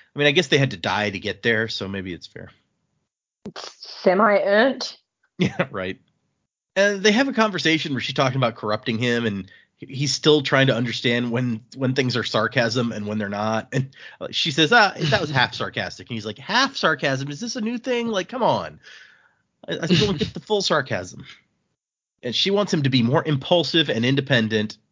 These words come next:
Speaker 1: And he's like, "Oh, speaking of, don't be mad at me, but I did a thing. I talked to the priests,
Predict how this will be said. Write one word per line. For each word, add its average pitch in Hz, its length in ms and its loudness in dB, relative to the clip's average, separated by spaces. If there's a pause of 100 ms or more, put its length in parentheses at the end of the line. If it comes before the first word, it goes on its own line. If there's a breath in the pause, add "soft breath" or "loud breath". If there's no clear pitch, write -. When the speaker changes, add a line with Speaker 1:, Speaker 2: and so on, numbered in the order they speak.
Speaker 1:
And 113 120 -4
he's 107 140 -4
like, 107 200 0 (420 loud breath)
"Oh, 165 200 6
speaking 143 480 -2
of, 135 520 0
don't 165 180 2
be 220 100 6
mad 190 180 2
at 202 60 -2
me, 202 140 2
but 156 160 2
I 104 60 0
did 117 140 -6
a 127 60 -12
thing. 139 460 0 (720)
I 110 80 -2
talked 135 260 2
to 151 80 -2
the 113 80 -4
priests, - 800 -4